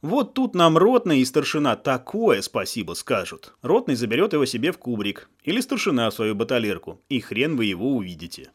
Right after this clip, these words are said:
А так, если увидят, скажете, что мой, и я вам дал послушать. Никто ничего не скажет. Немного помялись, узнали цену.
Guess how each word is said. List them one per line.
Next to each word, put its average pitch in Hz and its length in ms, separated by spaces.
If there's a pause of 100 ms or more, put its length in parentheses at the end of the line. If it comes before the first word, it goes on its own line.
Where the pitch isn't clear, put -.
А 123 140
так, 226 240
если 160 240
увидят, 185 380
скажете, 190 380
что - 200
мой, 104 280 (180)
и 127 100
я 247 160
вам 123 160
дал 165 140
послушать. - 640 (200)
Никто 131 540
ничего 113 460
не 165 100
скажет. - 580 (460)
Немного 175 400
помялись, 104 640
узнали 135 380
цену. 98 460